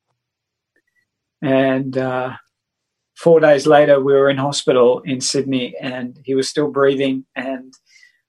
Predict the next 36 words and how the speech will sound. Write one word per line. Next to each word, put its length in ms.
we 100
finally 380
got 200
to 80
take 280
him 100
out 200
of 80
the 80
little 240
machine 480
that 100
he 120
was 180
in, 320
and 500
he 140
smiled 640
for 80
the 80
very 240
first 340
time. 300
And, 420
um, 400
I 100
think 260
that 200
was 200
the 80
day 340
that 120
I 160
really 400
believed 520
that 220